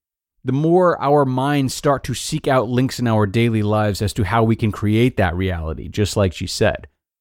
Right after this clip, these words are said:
This is both a subtle and cerebral means of taking action towards being a version of yourself that you'd like to become. And it's a version based on love and compassion,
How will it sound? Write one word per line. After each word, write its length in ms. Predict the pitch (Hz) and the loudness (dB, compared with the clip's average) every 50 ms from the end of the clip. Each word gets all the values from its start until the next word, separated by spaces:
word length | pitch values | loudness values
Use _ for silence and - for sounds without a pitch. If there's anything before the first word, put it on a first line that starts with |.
| _ _ _ _ _ | _ _ _ _ _
This 140 | - 151 143 | 0 0 2
is 120 | 196 196 151 | 2 -2 0
both 260 | - 185 180 175 - | 2 2 2 2 0
a 80 | 127 | -2
subtle 420 | 110 - - - 156 151 151 143 - | -2 -2 0 0 2 4 4 2 0
and 220 | - 131 135 135 | 0 0 -2 -2
cerebral 540 | - - 139 120 113 117 120 117 110 113 107 | -2 -2 -2 0 2 2 0 2 2 2 2
means 360 | 104 104 107 113 113 113 95 | 2 2 0 2 0 0 -2
of 100 | 101 85 | -4 -6
taking 380 | - - 104 104 - 107 101 92 | -2 -2 -2 0 0 -2 -4 -2
action 420 | 92 92 92 95 - - 101 95 | -2 -2 -4 -4 -4 -2 -2 -2
towards 300 | 90 101 98 95 90 82 | 0 2 2 2 2 0
being 240 | 98 110 110 107 101 | 0 0 2 2 2
a 40 | 98 | 0
version 440 | 87 92 101 104 110 107 101 110 101 | 0 2 4 4 4 4 4 2 2
of 140 | 95 90 | 2 2
yourself 400 | 90 92 90 - - 95 92 87 | 0 -2 -2 0 0 0 0 0
that 80 | - - | -2 -2
you'd 160 | 90 98 95 | -2 -2 0
like 220 | 104 101 101 92 - | 2 0 0 0 -2
to 80 | 90 | -8
become. 520 | 87 90 - - - 101 95 - - - - _ _ _ _ _ _ _ _ _ | -8 -8 -8 -6 -6 -6 -4 -6 -8 -10 -12 _ _ _ _ _ _ _ _ _
And 260 | 123 113 110 110 107 | -2 0 0 0 0
it's 140 | 117 110 - | 0 0 -2
a 60 | 123 | 0
version 360 | 123 180 233 262 208 185 147 | 2 2 0 2 0 0 0
based 300 | 120 127 131 139 - - | 2 2 0 0 0 -2
on 160 | 120 107 101 | -2 -2 0
love 300 | 104 107 110 113 113 107 | 0 0 0 0 0 0
and 120 | 110 107 - | 0 -2 -2
compassion, 640 | - 95 85 - - 85 - 156 156 - - - - | -2 -4 -4 -4 -4 -6 -4 -4 -6 -6 -8 -10 -12